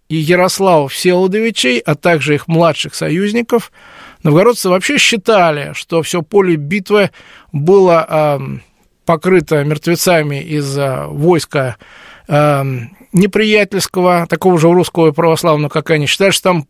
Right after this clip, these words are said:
погибло девять тысяч суздальцев, владимирцев, переославцев и так далее.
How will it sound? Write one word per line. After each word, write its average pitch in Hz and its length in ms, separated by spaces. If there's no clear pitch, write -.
погибло 170 600
девять 185 560
тысяч 190 500
суздальцев, 180 920
владимирцев, 165 880
переославцев 165 720
и 160 80
так 175 220
далее. 139 340